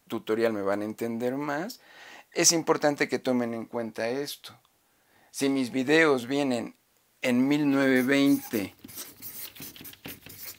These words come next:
por mil ochenta píxeles, es decir, Full H D, y aparte vienen en treinta progresivo, pues yo voy a buscar que mi secuencia tenga estos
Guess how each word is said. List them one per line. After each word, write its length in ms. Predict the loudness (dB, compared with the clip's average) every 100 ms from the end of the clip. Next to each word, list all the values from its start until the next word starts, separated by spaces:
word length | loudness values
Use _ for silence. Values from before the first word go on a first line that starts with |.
| -16 -16 -14 -18 -2
por 180 | 2 4
mil 240 | 6 4
ochenta 440 | 2 2 4 4
píxeles, 760 | 2 -2 0 4 6 6 -2 -6 -2
es 200 | -2 0
decir, 540 | -2 2 4 4 2 -8
Full 380 | -10 -2 2 4
H 360 | 2 0 -2 0
D, 260 | 0 -2 -6 _ -20 -18 -18 -16 -18 -14 -14 -14 -18 _ _ _ -20 -4
y 120 | 4 4
aparte 400 | 6 4 4 2
vienen 420 | 4 4 2 0
en 160 | -2
treinta 440 | 0 2 2 4 2
progresivo, 1000 | 4 2 4 0 0 -2 0 0 0 -2 -8 -20 _ _ _ _
pues 180 | 0 2
yo 100 | 4
voy 220 | 4 6
a 60 | 4
buscar 480 | 2 -6 2 2 2
que 100 | -4
mi 160 | -4
secuencia 540 | -6 -6 -4 -4 -2 0
tenga 120 | 2
estos 880 | 0 -4 -2 -2 -2 -8 -14 -18